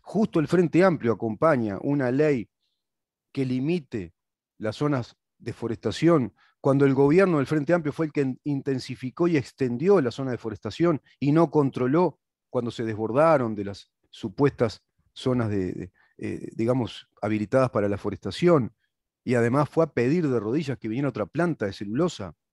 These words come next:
Bueno, es increíble, ¿verdad? Según dijo,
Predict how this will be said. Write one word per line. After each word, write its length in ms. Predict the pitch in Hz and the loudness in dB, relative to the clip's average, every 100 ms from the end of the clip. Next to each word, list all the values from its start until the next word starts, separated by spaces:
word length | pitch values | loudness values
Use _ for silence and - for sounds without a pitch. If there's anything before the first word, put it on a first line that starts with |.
| _ _ _ _ _ _ _ _ _ _ _ _ | _ _ _ _ _ _ _ _ _ _ _ _
Bueno, 280 | 95 98 78 | -8 -8 -8
es 120 | - | -10
increíble, 440 | 117 98 101 104 82 | -6 -2 0 0 -2
¿verdad? 240 | 87 113 - - - | -2 -4 -6 -20 -20
Según 300 | - 156 226 | -2 2 4
dijo, 440 | 220 202 208 208 | 2 4 4 2